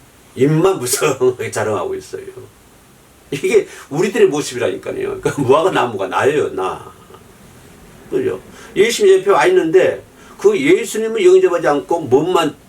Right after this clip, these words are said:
무성해요. 입만 무성하다. 이스라엘 백성들이잖아요, 결국은. 또 이스라엘 백성 저주하잖아요. "다시는 사람들이 내게 열매 맺지 못할 것이다."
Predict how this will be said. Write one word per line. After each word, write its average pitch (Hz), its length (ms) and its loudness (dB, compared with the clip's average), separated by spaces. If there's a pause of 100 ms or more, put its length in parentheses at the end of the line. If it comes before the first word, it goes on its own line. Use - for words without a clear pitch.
(220)
무성해요. 131 720 2 (300)
입만 139 380 2
무성하다. - 880 -4 (480)
이스라엘 220 300 0
백성들이잖아요, 147 720 -4 (360)
결국은. - 480 -8 (960)
또 - 80 0
이스라엘 127 340 2
백성 120 180 -6
저주하잖아요. - 720 -2 (640)
"다시는 127 640 -4 (540)
사람들이 110 380 -2
내게 95 220 2
열매 95 160 2
맺지 95 200 -6
못할 92 220 -2
것이다." - 300 -18